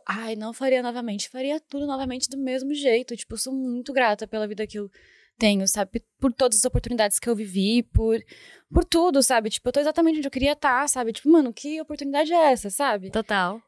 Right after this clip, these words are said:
Speaker 1: Mas entender também que, tipo, que é isso, sabe? Ver,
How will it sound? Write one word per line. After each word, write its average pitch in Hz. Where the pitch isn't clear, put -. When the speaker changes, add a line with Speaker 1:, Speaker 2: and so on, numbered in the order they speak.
Speaker 1:
Mas 262
entender 294
também 277
que, 269
tipo, 208
que -
é 285
isso, 226
sabe? 214
Ver, 233